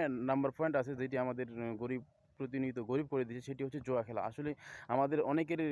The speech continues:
মনে আসক্ত আছে যে জুয়া খেলা। হয়তো একদিন, আহ, বিশেষ করে অনলাইন জগতে জুয়াতে মানুষ অন্যতম প্রবেশ করে আছে, ঢুকে আছে। আহ, বিশেষ করে মানুষ যে লোভ, একদিন হয়তো জিতে দুই হাজার টাকা, কিন্তু প্রতিনিয়ত সে কত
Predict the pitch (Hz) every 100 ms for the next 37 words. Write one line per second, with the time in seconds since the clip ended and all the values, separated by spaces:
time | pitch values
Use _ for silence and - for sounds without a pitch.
0 | 135 127 135 139 127 175 - 147 139 135
1 | 120 135 131 131 123 - - - - -
2 | 143 165 143 147 151 165 120 165 - -
3 | - - 135 143 185 196 170 143 156 147
4 | 151 156 143 131 135 147 135 139 135 139
5 | 139 143 139 131 98 - 117 131 139 -
6 | 135 127 123 117 120 131 117 139 170 -
7 | - - - - - 113 117 113 123 156
8 | - 151 143 127 - 107 135 143 123 131
9 | 123 170 120 - - - - 123 139 151
10 | 160 156 160 139 175 165 165 139 135 139
11 | 131 123 113 165 - - - - 127 135
12 | 165 165 175 165 156 143 156 147 120 110
13 | 143